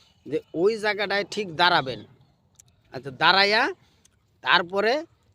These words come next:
বড়িটা খাইবেন, এভাবে সাত দিন। আর দুই রাকাত নামাজ তো নফল নামাজ পড়বেনই, আল্লাহর কাছে চাইবেনই।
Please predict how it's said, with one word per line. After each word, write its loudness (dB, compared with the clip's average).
বড়িটা -2
খাইবেন, -8
এভাবে -6
সাত -6
দিন। -18
আর 0
দুই 0
রাকাত -2
নামাজ -2
তো -4
নফল -6
নামাজ -8
পড়বেনই, -2
আল্লাহর -6
কাছে -18
চাইবেনই। -10